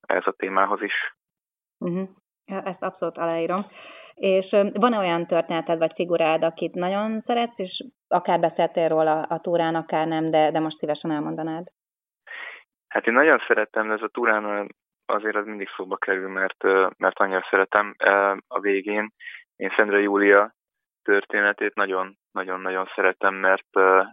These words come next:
Speaker 1: egyrészt, mert nagyon nem ismert az ő, az ő személye, nagyon, nagyon periférián van, a nevét persze ismerjük, de semmi más nem tudunk róla.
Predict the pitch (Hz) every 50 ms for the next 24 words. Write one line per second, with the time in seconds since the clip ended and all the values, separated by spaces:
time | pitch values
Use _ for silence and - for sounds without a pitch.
0 | _ _ - 101 104 101 101 95 - - - 95 92 95 95 95 98 98 101 104
1 | 104 107 107 - - - 110 107 110 110 - - - 95 - 101 98 95 95 104
2 | - _ _ _ _ _ _ - - - - _ _ _ _ _ _ _ - -
3 | 92 - 104 98 95 95 95 95 95 98 98 - - - 95 98 98 98 98 98
4 | 101 104 110 110 _ _ _ _ _ _ _ 101 98 95 95 95 95 98 98 95
5 | 90 90 87 87 90 92 - _ _ _ _ - 98 98 98 95 95 95 - 101
6 | 95 98 - - - 98 98 98 98 98 101 101 101 101 104 104 107 107 - 98
7 | 98 101 95 92 87 - _ - 92 - - - 95 - - - 95 95 90 -
8 | 95 - - 95 92 90 90 90 - - 95 95 - - 104 104 107 - - 107
9 | 107 113 117 -